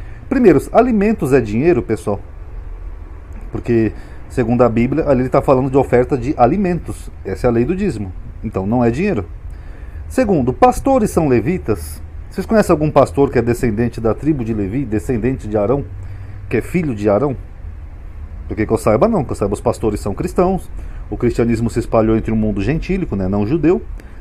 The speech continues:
Então, que eu saiba, esse estatuto foi dado para os levitas, não para os pastores. O Novo Testamento diz pra dar continuidade a isso, pessoal?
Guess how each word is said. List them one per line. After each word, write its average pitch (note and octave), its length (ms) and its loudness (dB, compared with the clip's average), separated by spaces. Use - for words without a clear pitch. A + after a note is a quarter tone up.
Então, B2 280 0
que - 120 -2
eu D#3 60 6
saiba, - 280 4
esse D3 120 -4
estatuto C#3 460 0
foi F3 160 2
dado A#2+ 260 4
para C3 180 -2
os B2 60 -4
levitas, G3 560 -4
não A2+ 220 2
para B2+ 140 4
os - 60 -4
pastores. A#3+ 540 0
O A3 80 0
Novo B3 320 4
Testamento F3 600 4
diz D3 220 -2
pra E3 160 4
dar C#3 160 8
continuidade A#2 720 2
a B2+ 80 4
isso, F#3 200 -2
pessoal? G2+ 400 -4